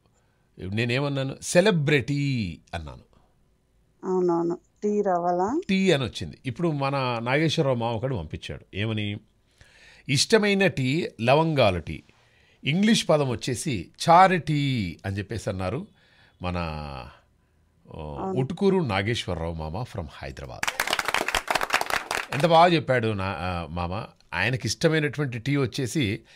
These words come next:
Speaker 1: లవంగాల టీ అని చెప్పేసి అన్నాడు. నాకు తెలిసి మరి లవంగాల టీ అంటే,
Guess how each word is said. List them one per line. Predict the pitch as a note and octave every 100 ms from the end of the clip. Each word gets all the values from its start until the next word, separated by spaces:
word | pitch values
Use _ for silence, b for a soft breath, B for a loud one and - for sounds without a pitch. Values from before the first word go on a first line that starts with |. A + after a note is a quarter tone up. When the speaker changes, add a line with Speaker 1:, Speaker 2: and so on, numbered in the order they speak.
| b -
Speaker 1:
లవంగాల | A2 D3 G3 F#3+ F3 D#3+
టీ | D3+ C#3
అని | A#2+
చెప్పేసి | G#2+ - B2
అన్నాడు. | B2 D2+ - -
నాకు | A#2 C3+
తెలిసి | D#3 E3+ E3+ B2+ D3 b b b b b b b
మరి | A#2 B2 A#2 A2 A2
లవంగాల | G2+ A2 E3 F3 F3 E3+
టీ | E3+ E3
అంటే, | D#3+ D3 F3 C#3 D#3+